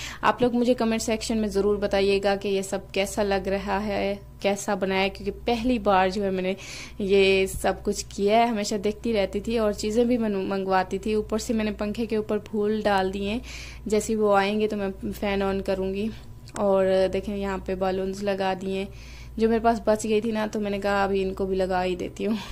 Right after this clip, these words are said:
तो बस केक भी order कर दिया है online। ये देखें ये केक भी आ चुका है, ये मैंने hunger station से मंगवाया था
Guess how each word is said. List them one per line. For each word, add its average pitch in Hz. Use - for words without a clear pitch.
तो 208
बस 208
केक 220
भी 233
order 214
कर 208
दिया 202
है 214
online। 208
ये 196
देखें 202
ये 214
केक 208
भी 220
आ 202
चुका 202
है, 208
ये 196
मैंने 196
hunger 202
station 220
से 220
मंगवाया 202
था 226